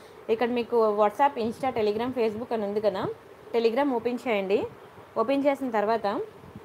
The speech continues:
మీకు ఇక్కడ సెర్చ్ ఆప్షన్ ఉంటుంది. ఓకేనా? ఇక్కడ సెర్చ్‌లోకి వెళ్ళి ప్రియాంక శారీస్ అని టైప్ చేస్తే, ప్రియాంక శారీస్ అని చెప్పి టైప్ చేస్తే మీకు ఇక్కడ ప్రియాంక శారీస్ ఛానల్ వస్తుంది.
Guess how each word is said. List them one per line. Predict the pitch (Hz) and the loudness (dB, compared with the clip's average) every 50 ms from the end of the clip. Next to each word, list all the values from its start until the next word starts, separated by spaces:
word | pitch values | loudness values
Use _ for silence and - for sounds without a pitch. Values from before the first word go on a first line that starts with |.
| - - - - - - - - - - | -16 -16 -18 -18 -18 -18 -18 -18 -12 -6
మీకు | 233 262 247 | -6 -4 -4
ఇక్కడ | 269 254 - 262 | -2 0 0 0
సెర్చ్ | 294 - - 214 208 - - | 0 2 0 -2 0 0 -2
ఆప్షన్ | 262 262 254 - 269 226 | -2 -2 -2 -4 -4 -4
ఉంటుంది. | 208 202 196 196 202 180 180 180 196 247 403 494 - - - - - - - - - | -4 -4 -4 -4 -4 -4 -4 -4 -4 -4 -6 -6 -10 -14 -18 -20 -20 -20 -16 -10 -8
ఓకేనా? | 226 226 240 262 | -6 -4 -4 -4
ఇక్కడ | 262 254 240 | -4 -4 -6
సెర్చ్‌లోకి | 247 - 226 196 - - 254 262 254 - | -2 -2 -2 -2 -2 -4 -6 -6 -2 0
వెళ్ళి | 220 202 226 269 | 0 0 0 -2
ప్రియాంక | - 247 226 220 226 226 269 | -2 0 0 0 0 -2 -4
శారీస్ | 269 262 262 226 208 226 226 247 | -4 -2 0 0 0 0 0 -2
అని | 240 240 | -2 -2
టైప్ | 226 202 190 185 190 202 | -2 -2 -2 -2 2 2
చేస్తే, | 202 208 202 - 190 180 226 370 494 - - - - - - - - - - - - - - - - - - - - - - - - - - - - - - - - - - - - - - - - - - - - - - - - - - - - - - - - - - - - - - - - | 2 2 0 -2 -2 -2 -2 -2 -6 -8 -12 -18 -20 -20 -20 -20 -20 -20 -20 -20 -20 -20 -20 -20 -20 -20 -20 -20 -20 -20 -18 -18 -18 -18 -20 -20 -20 -20 -20 -20 -20 -20 -20 -20 -20 -20 -20 -20 -20 -20 -20 -20 -20 -20 -20 -20 -20 -20 -20 -20 -20 -20 -20 -20 -20 -20 -20 -20 -20 -20 -18 -10 0
ప్రియాంక | 233 226 233 240 240 240 240 233 285 302 | 2 2 2 2 0 -2 -2 -2 -2 -2
శారీస్ | 302 - 247 214 202 240 240 277 | 0 0 0 2 0 0 -2 -2
అని | 247 247 220 | -4 -4 -4
చెప్పి | 233 220 254 | -4 -4 -2
టైప్ | 254 - 208 196 190 - | -2 -2 -2 -2 0 0
చేస్తే | 208 208 208 208 - 214 | 0 0 0 0 -4 -4
మీకు | 240 294 294 269 | -4 -4 -4 -4
ఇక్కడ | 254 247 247 240 | -4 -6 -6 -4
ప్రియాంక | 240 240 226 226 240 254 | -2 0 0 0 0 -4
శారీస్ | 269 - 247 220 233 233 - - - | -4 -2 -2 -2 -2 -4 -6 -8 -8
ఛానల్ | 214 196 202 208 208 | -6 -4 -2 0 0
వస్తుంది. | 202 202 - - 180 185 196 | 0 -2 -4 -8 -8 -8 -8